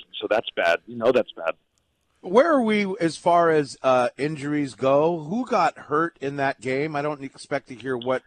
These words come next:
Speaker 2: you know, inside information, but who got banged up? I mean, is, is everyone, I don't know,
Speaker 1: Well,
Speaker 2: take
Speaker 1: I mean, we saw, we saw Landon Sims, we saw Tylan Hines. Those are guys that were banged up.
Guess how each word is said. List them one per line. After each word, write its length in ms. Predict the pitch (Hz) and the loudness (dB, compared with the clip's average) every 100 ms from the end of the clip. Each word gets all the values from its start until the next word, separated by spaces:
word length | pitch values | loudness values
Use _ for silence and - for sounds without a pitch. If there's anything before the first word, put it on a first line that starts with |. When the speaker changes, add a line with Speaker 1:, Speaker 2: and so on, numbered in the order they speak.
| 135 | _
Speaker 2:
you 120 | 123 | -6
know, 240 | 113 113 110 - | -4 -6 -10 -14
inside 480 | 127 147 143 131 127 | -12 -10 -2 0 0
information, 880 | 127 - 107 110 147 - 113 104 120 _ _ _ _ _ | -2 -8 -8 -6 -6 -8 -12 -12 -16 _ _ _ _ _
but 260 | - 135 131 - | 2 4 2 -2
who 640 | 98 92 113 120 117 151 | -14 -12 -12 -12 -6 -2
got 260 | 202 190 135 | 4 4 4
banged 320 | 156 151 147 | 2 2 2
up? 240 | 143 120 - | 2 2 0
I 140 | 117 | -4
mean, 400 | 117 113 110 107 98 _ - | -2 -6 -8 -12 -18 _ -8
is, 200 | 117 123 | -4 -4
is 260 | 117 120 107 | -4 -6 -4
everyone, 500 | 135 151 156 143 123 _ _ _ _ _ _ _ _ _ _ - | -4 -4 -6 -8 -14 _ _ _ _ _ _ _ _ _ _ -8
I 100 | 127 | -6
don't 100 | 117 | -4
know, 100 | 107 | -2
Speaker 1:
Well, 120 | 135 | 0
Speaker 2:
take 40 | 175 | 0
Speaker 1:
I 40 | |
mean, 160 | 160 160 | 0 0
we 140 | 156 - | 0 0
saw, 340 | 151 156 - - _ _ _ | 2 2 0 -6 _ _ _
we 140 | 123 - | -8 0
saw 160 | 143 | 2
Landon 340 | 143 127 131 147 - | 4 2 0 -2 0
Sims, 280 | 107 117 104 | -2 -2 -4
we 100 | 101 | 2
saw 140 | 110 | 2
Tylan 400 | 110 120 117 120 | 4 2 2 2
Hines. 320 | 101 92 98 | 0 0 0
Those 180 | 98 98 | 0 0
are 60 | 104 | 4
guys 200 | 101 98 | 4 4
that 100 | 98 | 2
were 80 | 104 | 2
banged 300 | 101 98 104 | 2 2 4
up. 160 | 95 | 2